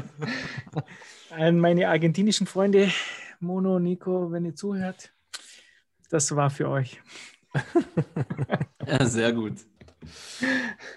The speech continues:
Speaker 2: Ähm, dann hatte ich mir noch den Punkt aufgeschrieben, vielleicht ganz kurz, ich will gar nicht zu lang drauf, äh, eingehen. Wir haben das ja alle damals mitbekommen mit dem Loan von Peter McCormack, oder, der da irgendwie sich einen Kredit geholt hat, ähm,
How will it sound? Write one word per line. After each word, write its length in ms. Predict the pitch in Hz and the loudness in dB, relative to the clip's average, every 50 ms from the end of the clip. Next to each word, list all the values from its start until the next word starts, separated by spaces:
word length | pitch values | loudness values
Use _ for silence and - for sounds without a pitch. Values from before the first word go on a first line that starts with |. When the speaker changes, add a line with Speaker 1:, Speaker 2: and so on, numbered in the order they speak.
| _ _ _ _ _ _ _ _ _ _ - | _ _ _ _ _ _ _ _ _ _ 0
Speaker 2:
Ähm, 260 | 135 143 151 165 165 | 2 4 4 4 4
dann 140 | 147 143 135 | 4 4 4
hatte 160 | 147 147 156 | 4 2 0
ich 80 | 127 127 | 0 2
mir 180 | 147 151 151 | 4 4 4
noch 120 | 151 143 147 | 4 2 0
den 120 | - 156 | 0 -2
Punkt 240 | - 151 165 180 170 | 0 0 0 0 0
aufgeschrieben, 540 | - 151 151 - - 143 - - 165 156 131 | 0 -2 -2 -2 -2 -4 0 0 0 0 2
vielleicht 360 | - 143 139 - - - - | 4 2 2 2 0 -12 -2
ganz 300 | - 143 135 135 135 - | 2 2 2 2 0 -2
kurz, 220 | - 143 139 - | -2 -2 -2 -2
ich 60 | - - | -2 -6
will 60 | 127 | -2
gar 100 | 117 127 | 0 0
nicht 120 | 123 123 - | 0 0 -2
zu 120 | - 127 | -2 0
lang 180 | 123 127 143 147 | 0 0 0 -2
drauf, 340 | 139 120 120 120 120 - - | -2 -2 -2 -4 -4 -6 -10
äh, 60 | - | -4
eingehen. 600 | 131 120 110 113 123 123 120 127 127 127 127 131 - | -2 -2 -2 -2 -2 -2 -2 -2 -2 -2 -4 -6 -6
Wir 120 | 123 120 117 | -4 -4 -2
haben 140 | 123 131 | -2 -2
das 160 | 131 127 - - | -2 -4 -4 -4
ja 80 | 131 | -4
alle 160 | 120 127 127 | -2 -2 -2
damals 340 | 120 127 123 127 131 123 - | 0 0 0 0 -2 -4 -4
mitbekommen 460 | - 131 135 147 135 - 135 135 135 | -6 -8 -8 -8 -8 -6 -4 -4 -2
mit 160 | 127 123 131 135 | -4 -4 -2 -2
dem 120 | 127 123 | 0 2
Loan 380 | 120 120 120 123 135 156 165 160 | 2 2 2 0 0 0 -2 -2
von 260 | 160 - 131 120 113 | -2 -4 -6 -6 -6
Peter 240 | - 143 135 - 135 | -6 -10 -6 -6 -6
McCormack, 580 | 131 127 120 - 123 135 147 151 151 139 - | -6 -6 -6 -6 -6 -4 -4 -4 -6 -8 -8
oder, 200 | 131 123 127 131 | -8 -6 -6 -6
der 180 | 120 120 123 120 | -4 -4 -6 -4
da 220 | 120 120 120 120 | -2 -4 -4 -4
irgendwie 320 | 117 113 117 117 117 117 113 | -4 -6 -6 -4 -4 -4 -6
sich 240 | 107 113 120 - | -6 -10 -12 -8
einen 120 | - 123 120 | -8 -8 -6
Kredit 340 | - 123 117 156 170 160 160 | -6 -4 -4 -4 -4 -2 -2
geholt 360 | 143 131 135 147 143 135 - | -2 0 0 0 -2 0 0
hat, 320 | 139 139 135 139 - - - _ - | -2 -2 -2 -4 -10 -18 -14 _ -4
ähm, 500 | 120 123 123 123 120 117 117 117 117 | -2 -2 0 0 0 0 -2 -4 -10